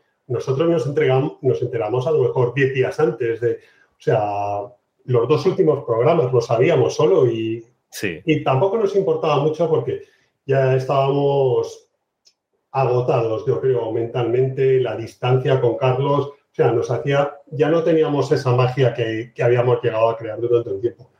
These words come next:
Speaker 1: Pero ese programa, no sé, a mí siempre se me ha quedado en la cabeza porque comentamos un montón de cosas, ha-, hablamos con mucha libertad,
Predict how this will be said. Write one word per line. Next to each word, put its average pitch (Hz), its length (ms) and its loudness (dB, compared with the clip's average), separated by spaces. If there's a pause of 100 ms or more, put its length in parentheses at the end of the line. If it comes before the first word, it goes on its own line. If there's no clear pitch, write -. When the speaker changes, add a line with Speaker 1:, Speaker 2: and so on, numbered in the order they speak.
(400)
Speaker 1:
Pero 156 140 0
ese 226 180 -2
programa, 190 680 0 (180)
no 143 160 2
sé, 131 140 0
a 120 80 2
mí 147 140 0
siempre 156 260 -2
se 147 120 -2
me 127 100 2
ha 120 80 2
quedado 117 180 2
en 117 60 -2
la 110 100 -4
cabeza 101 360 -4
porque 104 340 -8 (440)
comentamos 131 640 2
un 135 100 4
montón 117 360 2
de 104 120 -4
cosas, 117 1300 0
ha-, 110 300 -8
hablamos 120 960 0
con 107 120 -14
mucha 120 280 0
libertad, 113 760 -2